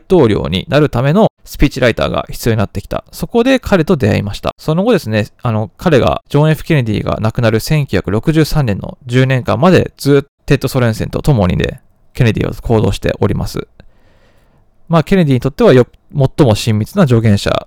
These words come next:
あまり日本では知られていない人物かなというふうに思うんですけど、テッドさんが関わっていた当初ですね、当時は、ケネディ大統領、まあ、上院議員になりたてで、これから大統領になるためっていうことでもあるんですけど、なかなか知名度が高くなかっ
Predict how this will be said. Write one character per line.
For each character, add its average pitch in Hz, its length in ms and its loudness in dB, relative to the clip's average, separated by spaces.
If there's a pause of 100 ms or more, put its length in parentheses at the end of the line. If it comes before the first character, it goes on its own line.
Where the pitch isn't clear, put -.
あ 123 120 -2
ま 190 100 4
り 214 120 0
日 160 100 2
本 240 180 2
で 175 60 2
は 120 80 4
知 - 80 -4
ら 151 80 4
れ 165 80 2
て - 80 -4
い 165 80 -2
な 175 80 2
い 170 60 0
人 165 160 -2
物 - 160 -4
か 107 100 -6
な 95 100 -2
と - 280 -10
い 127 60 0
う 123 40 0
ふ 117 100 -2
う 117 40 -4
に 113 100 -4
思 113 180 -6
う - 40 -8
ん - 20 -10
で - 80 -10
す - 80 -16
け - 80 -10
ど、 - 200 -10 (200)
テ - 80 0
ッ 214 40 0
ド - 100 -4
さ - 100 0
ん 123 40 2
が 113 60 -2
関 - 260 0
わ 143 40 4
っ 139 80 0
て - 80 -6
い 131 60 -4
た - 100 -8
当 - 200 -4
初 - 120 -6
で - 80 -12
す - 140 -12
ね、 - 80 -8
当 113 200 -2
時 - 120 -6
は、 - 200 -2 (120)
ケ 190 100 2
ネ 165 80 2
デ 120 100 0
ィ - 40 0
大 101 100 -2
統 - 160 -4
領、 - 240 -6
ま 175 100 2
あ、 135 60 2
上 127 180 4
院 123 140 2
議 123 120 -2
員 104 60 -2
に 101 60 -4
な 104 60 2
り 104 80 -2
た 101 100 -6
て 107 100 -10
で、 185 280 2 (380)
こ - 100 -2
れ 135 80 2
か 160 40 -2
ら 147 60 0
大 135 160 2
統 131 140 -2
領 113 80 -4
に 95 80 -8
な 104 100 0
る - 80 -4
た 80 140 -6
め 57 80 -6
っ - 40 -10 (440)
て 160 100 -2
い 151 40 2
う 143 60 -2
こ - 80 -10
と 156 100 -2
で 120 60 0
も - 160 -4
あ 127 40 2
る 123 80 0
ん 95 40 -4
で 170 80 -10
す - 80 -14
け - 80 -8
ど、 104 220 -6
な 117 80 -6
か 175 100 0
な 175 80 0
か 175 100 2
知 - 180 -4
名 185 100 4
度 143 80 2
が - 60 -10
高 170 200 0
く 113 80 -2
な 120 100 2
か 110 120 -2
っ - 60 -10